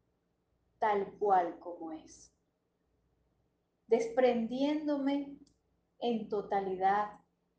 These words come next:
del sentimiento profundo que tengo dentro de mí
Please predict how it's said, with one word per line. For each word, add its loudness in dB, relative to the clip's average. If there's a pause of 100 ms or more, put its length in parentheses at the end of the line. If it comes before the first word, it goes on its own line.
(460)
del 2
sentimiento -2
profundo -2
que -2
tengo 0
dentro -2
de -4
mí -4